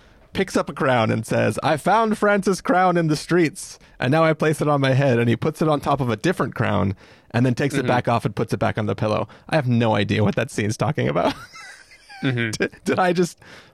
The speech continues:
Speaker 1: do I just not understand it, or is that?
Speaker 2: Yeah, I, I guess he has, like, his real crown and the ceremonial crown, and he ceremonially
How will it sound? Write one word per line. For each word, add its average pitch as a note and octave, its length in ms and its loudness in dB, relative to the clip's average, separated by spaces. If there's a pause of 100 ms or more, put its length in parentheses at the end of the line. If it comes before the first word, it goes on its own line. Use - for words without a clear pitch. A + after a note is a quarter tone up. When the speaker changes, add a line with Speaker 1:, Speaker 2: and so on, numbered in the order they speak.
(160)
Speaker 1:
do D3+ 100 2
I D3 60 4
just E3 200 0
not D#3+ 200 4
understand D#3+ 540 0
it, G#3 160 2
or D3 240 4
is C#3 260 2
that? C3 300 0 (160)
Speaker 2:
Yeah, C#3 680 -2
I, D3+ 200 -2
I D#3+ 140 0
guess E3 200 -2
he F#3+ 140 2
has, D#3+ 200 0
like, C#3+ 160 0
his C3+ 260 -2
real B2+ 220 2
crown C3+ 400 -2
and B2 120 -2
the A#2 60 0
ceremonial A#2+ 580 0
crown, B2+ 380 -2
and A2 120 -4
he A#2 80 -4
ceremonially A#2 1200 0